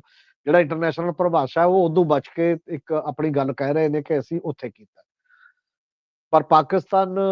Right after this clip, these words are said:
ਇਹ ਸਾਬਤ ਕਰ ਰਿਹਾ ਕਿ ਸਾਡੇ ਸਿਵਲੀਅਨ ਵੀ ਮਰੇ ਨੇ, ਸਾਡੇ ਬਾਕੀ ਬੰਦਿਆਂ ਦੀ ਵੀ ਮੌਤ ਹੋਈ ਹੈ, ਜੇ ਵੋ। ਇਹ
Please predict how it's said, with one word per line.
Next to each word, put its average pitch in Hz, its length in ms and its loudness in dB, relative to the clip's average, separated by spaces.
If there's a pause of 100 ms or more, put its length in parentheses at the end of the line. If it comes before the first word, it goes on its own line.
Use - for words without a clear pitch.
(180)
ਇਹ 175 360 4
ਸਾਬਤ 156 360 0
ਕਰ 170 200 -2
ਰਿਹਾ 175 180 2
ਕਿ 160 160 -6
ਸਾਡੇ 143 280 -2
ਸਿਵਲੀਅਨ 151 400 -2
ਵੀ 156 120 -2
ਮਰੇ 135 260 0
ਨੇ, 135 160 -6
ਸਾਡੇ 123 420 -8
ਬਾਕੀ 117 340 -16
ਬੰਦਿਆਂ 123 320 -12
ਦੀ 123 120 -10
ਵੀ 123 100 -16
ਮੌਤ 123 280 -12
ਹੋਈ 127 200 -8
ਹੈ, 127 80 -6
ਜੇ 123 200 -6
ਵੋ। 113 300 -12
ਇਹ 151 160 -2